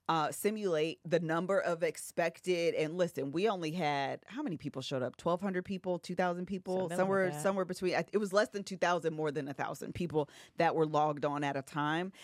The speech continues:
Speaker 1: And they were like, "It is so hard to simulate that type of
Speaker 2: Yes.
Speaker 1: activity." They tried their very best,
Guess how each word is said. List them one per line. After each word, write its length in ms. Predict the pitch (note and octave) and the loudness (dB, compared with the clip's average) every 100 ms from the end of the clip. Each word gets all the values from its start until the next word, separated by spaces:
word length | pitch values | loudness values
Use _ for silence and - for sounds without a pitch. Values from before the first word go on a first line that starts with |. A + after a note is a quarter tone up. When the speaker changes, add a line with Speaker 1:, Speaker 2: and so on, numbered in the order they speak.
| - - | -6 0
Speaker 1:
And 160 | E3+ | 4
they 140 | E3+ F#3+ | 4 4
were 100 | F#3+ | 4
like, 220 | F3 - | 2 2
"It 140 | F#3 | 2
is 100 | F#3+ | 0
so 440 | - - G#3 G3 A3 | 0 0 2 4 0
hard 340 | - G3+ F#3+ | 0 2 2
to 120 | - D#3 | 0 -10
simulate 720 | - F#3+ G3 F#3+ D#3+ D3+ C#3 | -4 -2 0 0 0 0 -2
that 260 | D#3+ - | -2 -2
type 220 | - F3 E3 | -6 -4 -2
of 80 | |
Speaker 2:
Yes. 180 | D#3 D3+ | 0 0
Speaker 1:
activity." 480 | C#3+ C#4+ C#4 F#3 D3+ | -2 -4 -6 -6 -2
They 160 | D#3+ D#3 | 0 0
tried 280 | G#3+ A#3+ | 0 2
their 100 | B3 | 0
very 240 | G3 F#3 D#3+ | 0 0 2
best, 420 | D3 A#3 F3+ | 4 4 2